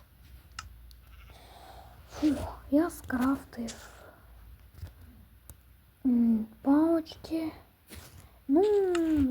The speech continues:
ой, які палки? Що за ч-, ой, блядь, надо зайти в крафт. І нам треба,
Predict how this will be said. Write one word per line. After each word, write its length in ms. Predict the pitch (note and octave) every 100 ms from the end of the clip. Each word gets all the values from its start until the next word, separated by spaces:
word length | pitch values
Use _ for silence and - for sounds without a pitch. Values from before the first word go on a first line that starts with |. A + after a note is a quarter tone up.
| C4+
ой, 200 | A#3 G#3+
які 220 | A#3 - D#4
палки? 440 | C#4 - - - - -
Що 220 | - A4+ G#4+
за 180 | -
ч-, 80 | - - - - - - - - - - - - - - - - - -
ой, 80 | A#3
блядь, 360 | G#3+ A#3+ A3+
надо 200 | A3 A3
зайти 320 | A3+ A#3+ A3 A#3+
в 160 | -
крафт. 560 | - C#4+ D4+ - - - - - - - - - _ - - - - - - - - -
І 60 | B3+
нам 460 | B3+ D4+ D#4 C#4 B3+
треба, 960 | - B3 C#4 C4+ C4+ C4+ C4 B3+ B3+